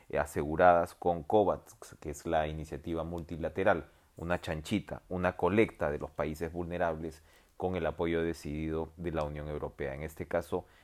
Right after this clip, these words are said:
el Perú, eh, se aseguró trece millones de vacunas con covax, que bastan, pues, para aproximadamente vacunar a seis millones y medio de personas. Colombia, para el caso de covax,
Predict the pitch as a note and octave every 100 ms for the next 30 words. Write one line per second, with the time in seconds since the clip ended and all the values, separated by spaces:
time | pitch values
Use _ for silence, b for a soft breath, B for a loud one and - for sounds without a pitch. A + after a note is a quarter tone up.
0 | b - D2+ - D#2 E2+ E2+ D#2+ - D#2
1 | D2 C#2+ - C#2+ C#2+ C2+ D2+ D2+ - F#2
2 | - D2+ D2 D#2 D2+ D2+ D2+ - b b
3 | _ E2 D#2 D2 D#2+ D#2+ D#2 D2+ C#2+ D2+
4 | C2+ - - - D#2 D#2 D2+ B B B
5 | - D#2 - D2+ C2+ D#2 - D2+ C#2 B1
6 | - - - - - - - - - D2
7 | D#2 D#2+ E2 F#2+ D#2 D#2 D#2 D#2 E2 E2
8 | D#2+ E2+ D#2 C#2+ D#2 E2+ D#2 C#2+ F2 E2
9 | C2 - B B B - F#2+ G#2 G2 F2
10 | - A2+ G2+ - F2+ F#2 F2 - F2 F2
11 | -